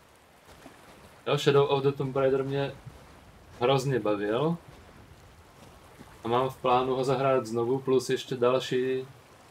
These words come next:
díly, ale ty novější. Takže od Tomb Raidera z roku dva tisíce třináct,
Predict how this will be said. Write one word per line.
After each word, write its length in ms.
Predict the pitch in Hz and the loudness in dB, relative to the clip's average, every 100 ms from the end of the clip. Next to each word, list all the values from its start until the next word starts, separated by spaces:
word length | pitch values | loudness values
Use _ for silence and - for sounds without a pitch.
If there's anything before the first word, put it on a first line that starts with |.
| - - | -16 -2
díly, 400 | 127 120 104 98 | 2 2 2 0
ale 160 | 123 139 | 0 2
ty 100 | 147 | 2
novější. 640 | 135 139 135 - 98 98 - | 4 6 4 2 -6 -12 -6
Takže 280 | 113 110 123 | -6 -4 -4
od 160 | 131 | -4
Tomb 220 | - 143 127 | -4 -4 0
Raidera 380 | 131 131 135 | 2 2 0
z 40 | 123 | -2
roku 240 | 123 131 | -2 -4
dva 180 | 123 123 | -4 -2
tisíce 360 | 123 120 131 131 | -4 -8 -8 -8
třináct, 720 | - 123 127 139 147 147 | -8 -6 -2 0 -2 -4